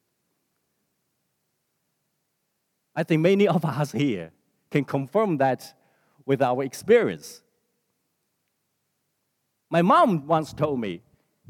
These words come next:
um, when I was a little kid, I was actually left-handed. I don't know it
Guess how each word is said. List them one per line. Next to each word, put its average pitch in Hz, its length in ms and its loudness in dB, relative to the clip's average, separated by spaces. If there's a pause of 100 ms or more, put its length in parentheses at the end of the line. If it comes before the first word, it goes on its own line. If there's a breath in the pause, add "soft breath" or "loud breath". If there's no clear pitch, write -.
(220)
um, 131 380 -6 (580)
when 170 200 2
I 247 100 4
was 170 220 2
a 156 60 4
little 190 220 4
kid, 202 320 2 (840)
I 214 100 2
was 170 200 0
actually 143 420 -2
left-handed. 151 1000 0 (1120)
I 202 100 2
don't 185 140 4
know 170 160 4
it 101 140 0